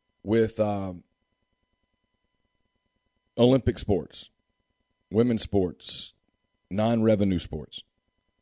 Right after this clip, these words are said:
if I've got a hundred percent of a pie and I get to spend it on those three sports, I'm spending at least seventy, seventy-five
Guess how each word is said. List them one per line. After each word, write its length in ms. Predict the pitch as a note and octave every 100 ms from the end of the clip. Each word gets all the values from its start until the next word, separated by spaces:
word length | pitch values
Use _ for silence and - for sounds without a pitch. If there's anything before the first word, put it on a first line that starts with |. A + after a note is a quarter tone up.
| _ _ _ -
if 100 | - -
I've 180 | G#2+ A#2
got 220 | B2 A2+ - _ _ _ _
a 60 | -
hundred 220 | D3 E3+
percent 300 | - - D3+
of 80 | C#3
a 40 |
pie 540 | A#2 B2+ B2 A#2+ A2+ A#2 _ _ _ _ _ _ -
and 100 | G#2
I 80 | A#2
get 160 | A#2+
to 60 | G#2+
spend 300 | - A#2 A2+
it 80 | G#2
on 100 | F#2+
those 220 | G2+ A#2+
three 240 | - A#2+
sports, 540 | A2 - G2+ F#2+ - - _ _ _ _ _ _ _ _ B5+ _ _ _ _ _ _ _ _ _ _ _ _ _ _
I'm 60 | A#2
spending 280 | - E3+ C#3
at 80 | G#2+
least 240 | B2 -
seventy, 380 | A#2+ A#2 A#2+ A#2+
seventy-five 800 | - A2 A2 G#2+ G#2 G#2+ G#2